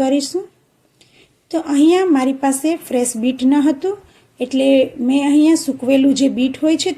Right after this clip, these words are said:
તેનો ઉપયોગ કર્યો છે. જો તમારી પાસે ફ્રેશ બીટ હોય તો અડધું બીટ લેવાનું અને તેની સ્લાઇસ કરી અને તેનો ઉપયોગ પણ તમે કરી શકો છો. કુકર કરતાં કડાઈમાં કરવાથી કેચઅપનો સ્વાદ અલગ જ આવે છે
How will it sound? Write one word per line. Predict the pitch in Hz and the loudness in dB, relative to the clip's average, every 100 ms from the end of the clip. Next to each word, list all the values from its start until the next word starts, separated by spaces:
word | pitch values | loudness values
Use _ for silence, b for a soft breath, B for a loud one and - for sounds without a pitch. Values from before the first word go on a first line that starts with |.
| 262 | -2
તેનો | 233 254 254 | 0 0 0
ઉપયોગ | 277 277 277 | 0 0 2
કર્યો | 285 302 311 302 | 2 2 0 -2
છે. | 370 415 - b b b b _ - | -6 -10 -18 b b b b _ -6
જો | 320 262 | -6 -2
તમારી | 285 311 320 277 | 0 2 0 0
પાસે | 320 320 339 311 | 0 0 -4 -4
ફ્રેશ | 262 269 269 240 | -2 -2 -2 -2
બીટ | 285 233 | -2 -2
હોય | 330 320 240 254 | -2 0 -2 -4
તો | - 247 | -6 -4
અડધું | 226 277 240 | -2 -2 0
બીટ | 294 - 285 | 0 0 0
લેવાનું | 302 302 311 339 269 | 0 2 2 0 0
અને | 254 - | -2 -4
તેની | 247 254 247 | -2 -2 -2
સ્લાઇસ | 247 240 269 - | -2 -2 -2 -2
કરી | 302 349 277 226 | -2 0 0 -2
અને | 233 240 | -6 -4
તેનો | 247 254 254 | 0 2 0
ઉપયોગ | 254 254 247 | 0 -2 -2
પણ | 254 240 | -4 -4
તમે | 247 254 427 - _ - | -2 0 0 -2 _ -4
કરી | 240 226 - | -2 -2 -4
શકો | 214 - 208 - | -6 -8 -10 -10
છો. | 202 185 _ _ _ _ _ _ _ _ _ _ _ _ - | -12 -14 _ _ _ _ _ _ _ _ _ _ _ _ -10
કુકર | 285 302 330 339 | -8 -6 -4 -2
કરતાં | 330 277 349 349 349 | -2 -2 -2 -2 -2
કડાઈમાં | 277 262 269 277 269 | -2 2 2 2 2
કરવાથી | 277 285 285 339 311 | 0 0 -2 -4 -4
કેચઅપનો | 262 247 262 262 262 | -2 -2 -2 -2 -4
સ્વાદ | 262 262 277 254 247 | -2 -2 -2 -2 -2
અલગ | 247 262 294 285 | -2 2 2 2
જ | 285 | 2
આવે | 294 302 | 2 0
છે | - | -2